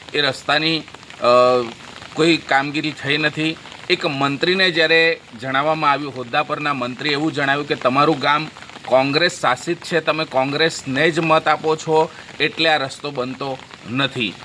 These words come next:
આ મંત્રી દ્વારા કહેવું કેટલું યોગ્ય? કારણ કે તાપી જિલ્લાની છાપ રહી છે, તાપી જિલ્લાના નેતાઓની એ છાપ રહી છે કે ક્યારે એ જનસંપર્કમાં રહેતા નથી, ફક્ત મત માંગવા પૂરતા દરવાજે દરવાજે ફરતા હોય છે.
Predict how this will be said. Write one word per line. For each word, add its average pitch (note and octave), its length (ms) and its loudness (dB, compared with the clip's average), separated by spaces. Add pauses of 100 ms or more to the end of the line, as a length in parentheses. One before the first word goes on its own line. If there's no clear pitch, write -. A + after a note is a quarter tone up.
(220)
આ F3 60 4
મંત્રી D#3+ 360 0
દ્વારા F#3+ 340 2
કહેવું D#3+ 420 -2
કેટલું D3+ 340 -2
યોગ્ય? G#2+ 380 -2 (260)
કારણ D3 140 0
કે E3+ 100 2
તાપી C3 380 -2
જિલ્લાની F3 460 0
છાપ D#3 360 -2
રહી D#3 200 -6
છે, D#3 140 -10
તાપી D3+ 340 -6
જિલ્લાના D#3+ 440 -2
નેતાઓની G#3 600 0
એ F3+ 100 -4
છાપ C3+ 320 0
રહી C3+ 220 -10
છે D3+ 300 -2 (300)
કે F#3 160 2
ક્યારે E3 480 0
એ G#3 220 0
જનસંપર્કમાં E3+ 960 0
રહેતા C#3 420 0
નથી, A#2+ 380 -6 (240)
ફક્ત F#3+ 260 2
મત D#3+ 440 2
માંગવા D#3+ 380 4
પૂરતા D#3 640 2
દરવાજે D3 440 2
દરવાજે C#3+ 420 0
ફરતા B2+ 420 2
હોય D3+ 220 0
છે. D3+ 300 0